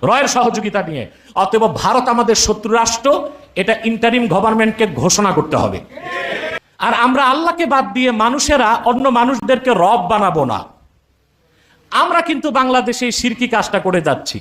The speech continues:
আমরা পার্লামেন্ট মেম্বারদেরকে জাতীয় সংসদে পাঠাচ্ছি, আর তারা মন মস্তিষ্ক প্রসূত জ্ঞান বুদ্ধি দিয়ে আমাদের জন্য আইন তৈরি করছে, কোনটা হালাল, কোনটা হারাম। এই যে তৈরি করার অধিকার আমরা তাদেরকে দিচ্ছি, প্রকারান্তরে আমরা মহান আল্লাহকে বাদ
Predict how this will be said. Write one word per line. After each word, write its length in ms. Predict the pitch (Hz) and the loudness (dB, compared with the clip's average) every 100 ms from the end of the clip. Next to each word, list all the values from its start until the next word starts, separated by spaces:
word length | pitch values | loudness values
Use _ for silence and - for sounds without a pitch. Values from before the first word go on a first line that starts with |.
| - _ _ _ _ _ _ - | -14 _ _ _ _ _ _ -2
আমরা 240 | 262 294 | 0 2
পার্লামেন্ট 460 | 294 277 294 302 294 | 2 2 2 2 2
মেম্বারদেরকে 540 | 285 254 269 269 269 277 | 2 2 0 0 0 0
জাতীয় 320 | 247 254 254 | 0 2 0
সংসদে 380 | 240 240 240 226 | 0 -2 0 0
পাঠাচ্ছি, 440 | 233 269 269 311 349 - _ _ _ _ _ - | 2 0 0 -2 -4 -8 _ _ _ _ _ -2
আর 160 | 302 330 | 0 2
তারা 180 | 302 277 | 2 2
মন 180 | 247 269 | 2 0
মস্তিষ্ক 520 | 262 269 277 277 - 262 - | 0 -4 -4 -8 -2 -2 -2
প্রসূত 360 | 277 320 349 330 175 - - _ _ _ _ | -2 0 0 2 0 -2 -14 _ _ _ _
জ্ঞান 240 | 147 233 240 185 | -4 0 0 -2
বুদ্ধি 260 | 226 269 | -2 0
দিয়ে 200 | 254 262 | 0 2
আমাদের 340 | 233 233 240 240 | 2 2 0 0
জন্য 160 | 240 214 | 0 0
আইন 200 | 208 240 | 0 0
তৈরি 240 | 226 196 | -2 -4
করছে, 320 | 160 131 - 104 - _ _ _ _ | -4 -6 -6 -10 -14 _ _ _ _
কোনটা 260 | 190 220 247 | 2 2 2
হালাল, 320 | 233 247 277 330 - _ - | 2 4 2 0 -8 _ -4
কোনটা 300 | 240 247 202 | -2 0 -2
হারাম। 320 | 190 160 110 - _ | 0 -2 -4 -10 _
এই 160 | - 285 | -2 0
যে 100 | 370 | 0
তৈরি 280 | 370 311 294 | 0 2 2
করার 240 | 294 294 262 | 2 2 2
অধিকার 320 | 240 285 294 | 0 0 0
আমরা 180 | 277 269 | 2 0
তাদেরকে 360 | 269 240 262 254 | 0 -2 -2 -2
দিচ্ছি, 400 | 262 311 - 202 117 - _ _ _ - | -2 -2 -2 -4 -6 -14 _ _ _ 0
প্রকারান্তরে 600 | 277 285 320 359 349 330 | 2 2 2 0 0 2
আমরা 220 | 320 302 | 2 2
মহান 300 | 269 254 339 | 2 4 4
আল্লাহকে 340 | 349 339 320 311 | 2 2 0 0
বাদ 180 | 285 | 0